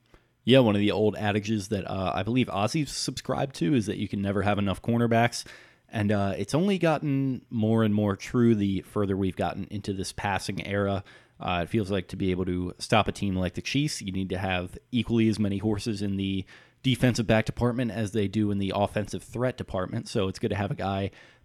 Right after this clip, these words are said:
back in that sense, uh, kinda like that. But yeah, man, you got Humphrey, you got Peters, got Jimmy Smith coming back, uh, got a couple of safeties that they're gonna be rolling out there. So, uh, it's, it's gonna be maybe a little bit tough for him to get on the field right away, but that's probably a good thing,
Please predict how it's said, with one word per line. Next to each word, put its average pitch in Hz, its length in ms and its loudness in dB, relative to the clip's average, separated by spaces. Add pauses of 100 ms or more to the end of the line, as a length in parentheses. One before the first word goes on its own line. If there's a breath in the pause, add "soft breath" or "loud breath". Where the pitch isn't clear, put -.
(120)
back 120 280 4
in 123 100 4
that 110 180 2
sense, - 520 -2
uh, 101 200 0
kinda 104 200 -4
like 95 160 -4
that. 113 280 -4
But 98 260 -2
yeah, 151 140 2
man, 135 200 2
you 104 100 0
got 131 240 0
Humphrey, 143 400 0
you 139 100 0
got 101 240 0
Peters, 127 540 4 (320 soft breath)
got 95 160 -4
Jimmy 120 240 2
Smith 131 280 0
coming 127 280 0
back, 110 380 0 (260)
uh, 90 300 -2
got 95 160 -4
a 92 40 -4
couple 101 320 -2
of 98 160 -4 (320 soft breath)
safeties 127 480 4
that 117 140 0
they're 123 80 0
gonna 113 140 2
be 110 120 2
rolling 107 360 4
out 101 160 0
there. 107 200 2
So, 98 300 -2
uh, 95 260 -2
it's, - 320 -8
it's 165 180 -8
gonna 233 160 0
be 214 380 -2
maybe 165 260 0
a 160 60 4
little 151 140 2
bit 147 140 0
tough 135 200 2
for 147 100 -2
him 139 100 2
to 131 60 0
get 113 140 4
on 117 120 2
the 107 60 0
field 117 220 2
right 110 140 6
away, 113 160 4
but 101 100 -2
that's 143 160 -2
probably 208 360 2
a 123 40 4
good 131 200 0
thing, 95 280 -4